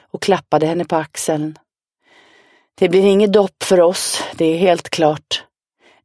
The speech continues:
"Nej, vi måste tillbaka till Havblick och ringa Maurits", sa Julie. "Eller länsman Haug",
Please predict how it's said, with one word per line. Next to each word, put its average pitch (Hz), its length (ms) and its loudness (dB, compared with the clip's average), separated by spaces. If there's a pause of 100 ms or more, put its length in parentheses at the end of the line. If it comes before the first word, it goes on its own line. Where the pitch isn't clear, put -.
(140)
"Nej, 160 440 2 (300)
vi 208 120 2
måste 202 320 2
tillbaka 180 500 2
till 202 120 -2
Havblick 160 800 -2 (120)
och - 200 -2
ringa 180 380 2
Maurits", 175 760 -2 (340)
sa 143 140 -2
Julie. 135 500 -4 (520)
"Eller 156 280 2
länsman 185 640 2
Haug", 170 580 0